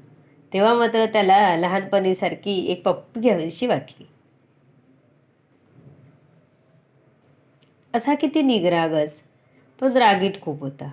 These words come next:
पटकन राग येई त्याला. मी कधी त्याच्या जास्त कळीत जात नसे. आमची बेडरूममध्ये सगळी गडबड चालू असताना प्रकाश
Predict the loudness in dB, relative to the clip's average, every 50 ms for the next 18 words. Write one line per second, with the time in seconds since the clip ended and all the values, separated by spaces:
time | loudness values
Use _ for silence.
0 | -18 _ -2 -2 -2 0 0 0 0 2 2 2 2 2 2 0 -2 -2 -2 -4
1 | -4 -8 -10 -14 -14 -16 -18 -20 -20 _ _ _ _ _ _ _ _ _ _ _
2 | _ -4 0 0 0 0 0 0 0 0 0 0 0 0 0 0 0 -2 -4 -8
3 | -14 -10 -8 -2 -2 0 0 2 2 2 2 0 0 -2 0 2 4 2 2 2
4 | 0 0 0 0 0 0 -2 -4 -6 -6 -6 -8 -12 -16 -16 -18 -20 _ _ _
5 | _ _ _ _ _ _ _ _ _ _ _ _ _ _ _ _ _ _ _ -6
6 | -4 -4 -4 -4 -2 0 2 2 2 2 0 -2 2 2 2 2 4 4 4 2
7 | 2 0 -4 -4 -2 -2 0 0 0 0 0 0 0 0 0 0 0 0 0 0
8 | 0 2 2 2 2 0 0 -2 -4 -4 -4 -4 -4 -6 -8 -8 -12 -18 _ _
9 | -2 -2 0 2 2 2 2 2 -2 -4